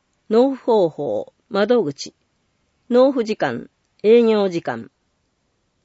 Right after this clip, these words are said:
限度額、上限なし、納税者負担、負担なし、コンビニ、納付方法、レジ、納付時間、二十四時間三百六十五日、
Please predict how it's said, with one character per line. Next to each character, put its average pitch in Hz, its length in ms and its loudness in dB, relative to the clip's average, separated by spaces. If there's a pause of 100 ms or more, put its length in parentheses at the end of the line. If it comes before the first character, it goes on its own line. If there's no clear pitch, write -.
(120)
限 269 240 2
度 254 120 0
額、 143 320 -6 (360)
上 226 240 2
限 175 280 -2
な 147 120 -4
し、 - 240 -18 (1080)
納 254 240 4
税 285 220 -2
者 214 160 -2
負 202 140 -14
担、 135 300 -8 (360)
負 - 140 -20
担 208 260 0
な 156 140 -6
し、 - 240 -20 (1400)
コ 240 180 2
ン 269 140 0
ビ 226 120 -2
ニ、 185 220 -4 (720)
納 247 240 2
付 - 140 -14
方 226 260 2
法、 131 420 -4 (360)
レ 208 240 2
ジ、 - 180 -18 (880)
納 254 240 4
付 269 140 -4
時 208 120 -8
間、 127 300 -6 (640)
二 285 160 2
十 208 240 2
四 180 160 0
時 185 120 -8
間 131 300 -6
三 269 320 -2
百 170 240 -4
六 160 240 -6
十 185 220 0
五 170 140 0
日、 131 280 -6